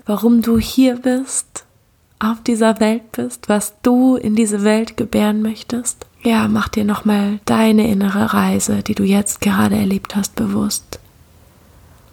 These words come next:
Und gehe in voller Kraft und in voller Ruhe deinen nächsten Schritt.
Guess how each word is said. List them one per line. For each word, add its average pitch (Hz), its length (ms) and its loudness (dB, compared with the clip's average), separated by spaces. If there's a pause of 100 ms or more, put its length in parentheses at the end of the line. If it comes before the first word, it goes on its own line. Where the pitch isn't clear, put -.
(240)
Und 202 480 2
gehe 208 300 0
in 196 140 -2
voller 202 440 0
Kraft 208 680 -2
und 196 160 0
in 190 160 0
voller 202 560 0
Ruhe 196 480 2
deinen 196 560 2
nächsten 196 540 0
Schritt. - 540 -4